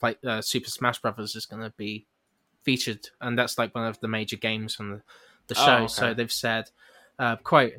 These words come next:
Speaker 1: "Nintendo has enjoyed engaging with fans at past EVO tou-, tournaments and wish the show organizer, uh, organizers the best with their new venture. Um, we will continue to assess EVO and other opportunities as we plan for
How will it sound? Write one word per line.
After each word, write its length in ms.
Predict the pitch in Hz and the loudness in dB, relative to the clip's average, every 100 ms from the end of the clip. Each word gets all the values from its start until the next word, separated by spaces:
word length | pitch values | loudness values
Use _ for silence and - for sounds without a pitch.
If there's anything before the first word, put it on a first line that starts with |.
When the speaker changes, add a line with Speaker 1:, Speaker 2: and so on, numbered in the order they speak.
| 143 | -2
Speaker 1:
"Nintendo 540 | 147 - 175 185 196 | -2 2 2 4 4
has 240 | 175 160 | 4 2
enjoyed 380 | 151 135 139 127 | 0 0 0 2
engaging 480 | 131 123 135 151 139 | 0 0 0 2 0
with 100 | 120 | -2
fans 340 | - 117 117 | -2 -4 -4
at 160 | 113 - | -6 -8
past 480 | - 139 147 - - | 2 4 4 2 -4
EVO 520 | 139 135 135 127 120 | -2 -2 0 -2 -2
tou-, 380 | - - 135 127 | -6 -4 -4 -4
tournaments 480 | - 139 123 120 110 | -6 -6 -4 -4 -6
and 200 | 123 117 - | -6 -6 -6
wish 260 | 127 120 - | -6 -6 -6
the 100 | 117 | -6
show 580 | - - - 131 127 113 | -6 -4 2 2 2 -4
organizer, 640 | 123 117 107 117 113 113 110 _ - | -8 -8 -6 -6 -6 -6 -10 _ -12
uh, 160 | 131 113 - | -6 -6 -6
organizers 760 | 127 113 117 117 - 117 117 - | -10 -8 -6 -6 -6 -8 -10 -8
the 320 | 110 110 110 - | -6 -6 -6 -2
best 340 | 117 - - | 0 0 -8
with 100 | 104 | -10
their 160 | 110 110 | -8 -8
new 220 | 113 107 | -8 -8
venture. 480 | 117 120 117 113 117 _ - - - - - | -6 -6 -4 -6 -8 _ -20 -20 -20 -20 -8
Um, 300 | 117 107 107 | -4 -2 -2
we 140 | 127 120 | -2 0
will 160 | 123 | -2
continue 420 | 120 127 143 135 | -2 -6 -2 -2
to 160 | 135 135 | -2 -2
assess 400 | 123 - 143 - | -2 -2 -2 -2
EVO 480 | 143 139 143 143 156 | -2 -2 0 0 -2
and 120 | 131 127 | -4 -4
other 240 | 123 123 120 | -4 -2 -2
opportunities 680 | - - 127 123 - 139 - | -2 -6 -6 -6 -6 -8 -6
as 200 | 120 - | -8 -10
we 60 | |
plan 400 | 110 - 117 117 | -10 -4 -4 -4
for 300 | - 117 110 | -8 -8 -8